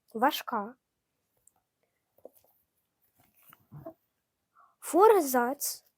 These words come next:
дуже гарний. Подивіться. О, воно ск-, книжка складається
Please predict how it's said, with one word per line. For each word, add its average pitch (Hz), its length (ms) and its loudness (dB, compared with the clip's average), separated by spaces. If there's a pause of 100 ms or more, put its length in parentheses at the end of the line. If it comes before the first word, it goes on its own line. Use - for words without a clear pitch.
(260)
дуже 226 340 0
гарний. 196 600 -8 (680)
Подивіться. 220 580 -2 (4000)
О, 254 200 -4 (880)
воно 302 420 4 (100)
ск-, - 400 -2 (360)
книжка 349 360 2
складається 233 880 -4